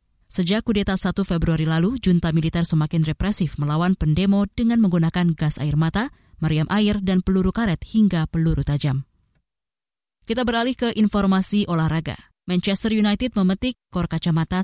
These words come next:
saat menyambangi markas Crystal Palace dalam laga pekan kedua puluh sembilan Liga Inggris di Stadion Selhurst Park Kamis dini hari tadi.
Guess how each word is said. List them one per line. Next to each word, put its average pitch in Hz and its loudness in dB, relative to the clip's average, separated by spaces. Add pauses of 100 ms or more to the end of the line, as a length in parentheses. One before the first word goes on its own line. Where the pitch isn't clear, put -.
saat 190 -4
menyambangi 180 4
markas 175 -2
Crystal 175 -2
Palace 175 -2
dalam 185 0
laga 165 -2
pekan 165 -2
kedua 156 -2
puluh 156 -2
sembilan 175 2
Liga 165 -2
Inggris 220 0
di 202 0
Stadion 185 -2
Selhurst 175 -4
Park 170 -4 (160)
Kamis 233 0
dini 170 2
hari 143 -4
tadi. 156 -2